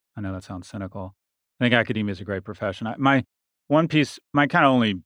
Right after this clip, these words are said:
piece of advice that is, e-, every time I think I have a absolute in terms of advice, it gets debunked.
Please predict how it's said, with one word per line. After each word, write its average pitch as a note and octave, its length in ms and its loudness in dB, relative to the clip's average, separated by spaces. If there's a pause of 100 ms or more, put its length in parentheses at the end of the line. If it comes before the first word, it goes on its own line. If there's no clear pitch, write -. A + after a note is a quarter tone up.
piece C3 260 0
of A#2+ 40 2
advice G#2 420 2
that G2+ 120 -2
is, F#2 240 -8 (160)
e-, - 20 2 (120)
every C#3 200 0
time B2+ 200 4
I A2 80 2
think A2+ 160 -2
I G2 200 -2 (120)
have A2 180 -4
a F#2+ 280 -4 (120)
absolute G#2 600 0
in F#2+ 80 -6
terms G2+ 260 -6
of F#2+ 80 -10
advice, G2 460 -4
it G#2 80 -12
gets G2+ 280 -12
debunked. G2+ 600 -6